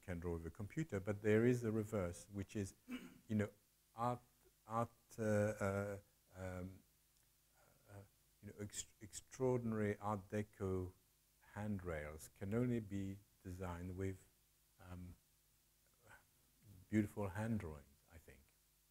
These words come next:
So all the time, uh, you, and you'll see this through the talk, uh, the, the, the sketch and the, uh, and the, and the building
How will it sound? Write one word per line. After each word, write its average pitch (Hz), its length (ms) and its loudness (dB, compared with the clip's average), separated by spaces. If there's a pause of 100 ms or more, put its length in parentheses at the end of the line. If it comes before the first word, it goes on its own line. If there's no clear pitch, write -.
(840)
So 127 60 0
all 147 180 12
the 147 80 12
time, 117 420 6 (720)
uh, 104 300 -4
you, 110 240 2
and 110 100 0
you'll 110 160 2
see 110 260 0
this 104 300 -4
through 104 120 -4
the 98 120 -4 (120)
talk, 101 220 2 (680)
uh, 98 160 -6 (200)
the, 113 140 -2 (100)
the, 110 200 2 (140)
the 104 100 0
sketch - 680 4 (600)
and 101 260 0
the, 98 320 4
uh, 95 40 4 (580)
and 98 160 -2
the, 95 180 2 (140)
and 95 120 2
the 92 80 2
building 87 600 4